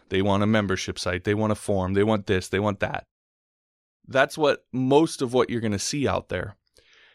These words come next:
And so it's just purely from a marketing, uh, speaking the client's language, uh, approach that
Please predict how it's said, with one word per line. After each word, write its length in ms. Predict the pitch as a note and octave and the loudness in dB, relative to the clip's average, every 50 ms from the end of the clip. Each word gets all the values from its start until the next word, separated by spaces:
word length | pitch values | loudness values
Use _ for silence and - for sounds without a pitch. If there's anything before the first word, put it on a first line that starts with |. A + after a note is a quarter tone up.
| _ _ | _ _
And 180 | - B2 B2+ B2 | -2 -2 -2 0
so 400 | - D#3 C#3+ C#3 C3 B2 - - - _ - | 4 6 6 6 6 4 2 -2 -8 _ -2
it's 180 | A#2+ C3+ - | -2 -2 0
just 240 | - F#3+ F#3 - - | 0 -2 -2 -2 -4
purely 400 | - - F#3 F3+ F3+ F3 E3 D3 | -2 2 2 4 4 4 4 2
from 460 | - - D3 C3 B2+ B2 B2 B2 A#2 - _ _ _ _ _ _ _ _ _ - | 2 2 4 4 4 4 2 0 -4 -6 _ _ _ _ _ _ _ _ _ -2
a 120 | A2+ A2+ | 0 0
marketing, 920 | A2 G#2+ G#2+ A#2+ C3 C#3+ C#3+ - D3+ C3+ C3 C3 C3 C3 C3 C3+ B2+ A2+ _ _ _ - _ _ _ _ - | 2 4 4 4 4 4 2 0 -2 -2 0 0 0 0 0 0 -2 -4 _ _ _ -20 _ _ _ _ -8
uh, 240 | - G#2+ G#2+ F#2+ G2 | -4 -2 0 0 0
speaking 580 | - - - - - E3+ D#3 - F3 D#3+ D3+ C#3+ | 0 -2 -2 0 -2 -2 0 0 0 0 2 0
the 100 | C3+ A2+ | 0 -2
client's 680 | - - D3+ B2+ B2+ B2+ A#2 - - - - - - | 0 0 0 0 0 -2 -4 -6 -8 -12 -12 -8 -4
language, 1000 | G#2+ G#2 G2+ G#2+ A2+ A#2+ C3+ C3+ B2+ B2 A#2 A2 A2 G#2+ A2 G#2 G2 - - - _ _ _ _ _ _ _ _ _ _ _ _ _ - | -2 0 2 4 4 4 4 2 2 4 4 4 4 4 2 -2 -8 -8 -10 -14 _ _ _ _ _ _ _ _ _ _ _ _ _ -8
uh, 300 | - G#2 G2+ G2 G2 - - | -6 -4 -4 -4 -4 -2 -2
approach 760 | - G#2+ - - - - G#3 E3+ B2 G#2+ G2 - - - - _ _ _ _ _ _ _ _ _ - | -2 -4 -2 0 2 4 6 6 6 6 2 0 -6 -14 -16 _ _ _ _ _ _ _ _ _ -18
that 500 | - G#2 A2+ B2+ A#2+ A#2+ A2+ G#2+ - _ | -8 -2 2 4 4 4 4 2 0 _